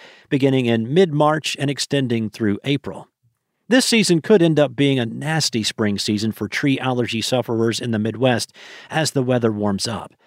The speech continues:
Midwesterners, including those who live around metropolitan areas like Chicago and Detroit, could experience some of the worst conditions for tree pollen this season. Residents in eastern Washington, northern Idaho, and eastern Oregon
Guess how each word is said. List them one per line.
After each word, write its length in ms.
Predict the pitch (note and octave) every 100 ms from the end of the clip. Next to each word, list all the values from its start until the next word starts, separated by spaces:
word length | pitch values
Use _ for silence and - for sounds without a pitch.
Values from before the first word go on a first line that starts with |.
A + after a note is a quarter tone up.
| _ _ _ -
Midwesterners, 720 | C3+ D3+ C3 D#3 - D#3+ E3+
including 420 | - D#3 A#3 A3 E3+
those 280 | D#3+ D#3
who 100 | -
live 240 | C3 C#3 D#3
around 320 | C#3+ C#3 B2
metropolitan 760 | B2 C#3+ A#2+ - C#3+ C3+ A2+
areas 460 | G2 F2+ D#2 F2 -
like 180 | G#2 G2
Chicago 640 | - - D3 C#3 G#2+ E2+
and 120 | E2+ G2
Detroit, 460 | - E3+ C#3 G2+ - - -
could 120 | - D#3
experience 680 | C#3+ - D3 C#3+ C#3 B2+ -
some 400 | - - F#3+ G3+ -
of 200 | C#3 B2
the 120 | B2+
worst 460 | A#2+ D#3+ G#3 -
conditions 580 | - E3+ C#3 C#3+ D3+ D3+
for 160 | - G#2
tree 300 | - D#3 D3+
pollen 440 | - C3 B2+ A#2
this 140 | G#2 G2+
season. 460 | F#2 E2+ - - - _ _ _ _ -
Residents 500 | A2+ A2+ A2+ A#2 B2+
in 100 | B2
eastern 440 | C#3 - B2 A2
Washington, 580 | B2+ F3 F3 G#2+ E2+ - - - -
northern 480 | C#3+ G3+ G3+ G3+ F3+
Idaho, 580 | E3+ F3+ C3+ G2+ C#2+ -
and 220 | C#3+ C3+
eastern 400 | - G#3 - F3
Oregon 500 | D3+ G#3 E3+ - G#2+